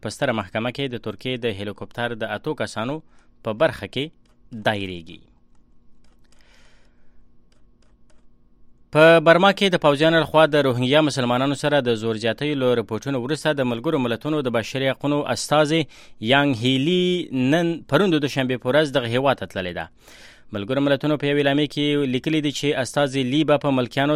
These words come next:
د پوځ او وسلوالو ترمنځ د خونړیو جګړو اغیز وارزوي. د تیر کال د اکتوبر په میاشت کې وسلوالو د بنګلاديش، د بنګلاديش او برما سرحد ته نږدې د پولیسو پر یوې پوستې برید کړی و. نهه سرتیري پکې وژل شوي ول.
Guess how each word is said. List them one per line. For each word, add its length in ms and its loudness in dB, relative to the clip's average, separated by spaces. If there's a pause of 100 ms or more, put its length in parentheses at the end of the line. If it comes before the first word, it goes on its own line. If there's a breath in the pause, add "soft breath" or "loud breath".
د 140 0
پوځ 320 2
او 80 2
وسلوالو 500 0
ترمنځ 320 -2
د 120 -2
خونړیو 460 -2
جګړو 280 -2 (180)
اغیز 400 -2
وارزوي. 400 -6 (720 loud breath)
د 160 -8
تیر 200 -4
کال 160 0
د 80 2
اکتوبر 360 -2
په 140 -2
میاشت 180 -2
کې 140 -2
وسلوالو 520 0 (120)
د 200 4
بنګلاديش، 540 0 (720)
د 20 2 (460)
بنګلاديش 500 -2 (140)
او 40 4 (140)
برما 320 2
سرحد 380 0
ته 100 0
نږدې 300 -2
د 100 -6
پولیسو 340 -2
پر 240 -4
یوې 200 -2
پوستې 360 -6
برید 220 -2
کړی 240 0
و. 40 0 (580 loud breath)
نهه 260 0
سرتیري 400 -2
پکې 160 -14
وژل 320 -12
شوي 160 -10
ول. 160 -10